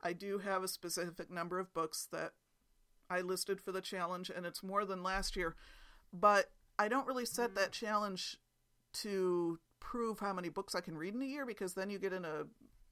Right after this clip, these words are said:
Speaker 1: you kinda get in that feeling of just racing through them to show how many books you can read. Um, so it's, it's more for me to just sort of see how many books I read. In fact, the challenge number that I set myself this year was based on how many I actually read last year. I was like, "Oh, okay," 'cause I had been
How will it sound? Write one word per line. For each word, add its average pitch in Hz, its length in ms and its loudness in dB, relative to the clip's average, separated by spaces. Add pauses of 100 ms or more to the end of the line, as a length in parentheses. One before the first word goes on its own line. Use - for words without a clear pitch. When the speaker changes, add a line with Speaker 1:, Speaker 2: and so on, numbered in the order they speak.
(100)
Speaker 1:
you 170 80 -10
kinda 190 260 -4
get 180 160 0
in 175 60 -6
that 160 180 -4
feeling 170 280 -2
of 156 80 -4
just 165 200 -4
racing 165 380 0
through 170 220 -2
them 175 260 -2
to 156 140 -4
show 160 360 2
how 165 120 -2
many 156 160 -8
books - 220 -4
you - 60 -10
can 151 160 -12
read. 175 240 -2 (640)
Um, 165 360 4 (640)
so 202 300 4
it's, 190 200 2
it's 185 240 0
more 208 260 2
for 202 140 -4
me 190 220 -2
to 175 80 -2
just 175 220 -2
sort 170 180 0
of 160 100 4
see 302 220 -2
how 233 140 -2
many 151 160 -8
books - 320 -4
I 160 40 2
read. 139 200 -4
In 147 80 -8
fact, 175 260 2
the 165 80 -4
challenge 208 720 -4
number 180 440 0
that 156 140 -2
I 165 80 2
set 170 240 -4
myself - 380 -4
this 226 220 0
year 170 120 0
was 160 160 -2
based 185 360 -2
on 170 100 0
how 180 140 -2
many 175 200 -6
I 165 60 0
actually 165 340 -2
read 151 260 -2
last 165 300 -2
year. - 100 -6
I 160 40 0
was 180 80 -6
like, 160 180 -6
"Oh, 190 160 0
okay," 170 200 -6
'cause 175 160 -4
I 175 80 4
had 175 100 2
been 160 300 0